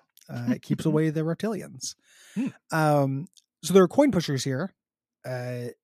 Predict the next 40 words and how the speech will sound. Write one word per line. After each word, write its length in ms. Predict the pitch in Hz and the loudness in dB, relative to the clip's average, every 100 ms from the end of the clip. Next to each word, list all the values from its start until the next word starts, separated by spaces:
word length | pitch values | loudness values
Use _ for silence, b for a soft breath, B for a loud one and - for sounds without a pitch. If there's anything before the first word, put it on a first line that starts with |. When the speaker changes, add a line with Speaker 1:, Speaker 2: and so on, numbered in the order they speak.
| _ _ - | _ _ 0
Speaker 2:
coin 220 | 185 190 | 2 4
pushers, 480 | 202 208 190 170 170 | 4 4 4 4 -2
uh, 420 | 151 139 131 131 B B | -4 -2 -2 -4 B B
one 120 | 190 254 | 6 8
of 60 | |
the 60 | 226 | 8
things 200 | 208 180 | 6 4
I 60 | |
was 100 | 160 | 2
thinking 220 | - 165 156 | 2 2 4
about 160 | 143 | 2
with 80 | 131 | 0
these 180 | 135 120 | -4 -4
games 600 | 131 147 226 208 - - - | -4 -2 -4 -4 -8 -10 -12
that 140 | 147 170 | -4 0
have 120 | 185 | 2
Speaker 1:
Mm-hmm. 80 | 214 | 0
Speaker 2:
this, 200 | 240 - B B B B - | -2 -6 B B B B -6
uh, 360 | 139 131 131 - | -4 -4 -8 -8
so 140 | - 160 | -2 2
we 80 | 147 | 6
don't 160 | 151 | 6
end 120 | 147 | 6
up 60 | 139 | 2
describing 840 | 135 - 135 135 139 131 123 127 _ 151 | -2 -2 0 0 0 -2 -4 -8 _ -4
these 180 | 139 | -4
games 280 | 123 139 127 | 0 0 0
in 200 | 131 131 - | -4 -8 -10
too 120 | - | -4
much 160 | 143 - | -4 -4
detail, 420 | 143 147 131 135 | -6 -4 -4 -4
is, 180 | 147 131 | -4 0
like, 240 | 139 131 | 0 0
what 300 | - 135 151 | -8 2 4
is 120 | 147 127 | 4 2
the 120 | 131 | -2
appeal 400 | 120 147 135 160 | -2 -2 -2 -2
of 80 | 156 | -4
these? 400 | 180 202 - - _ _ | -6 -8 -10 -14 _ _
Speaker 1:
Yeah. 480 | 135 147 147 131 | -10 -6 -4 -4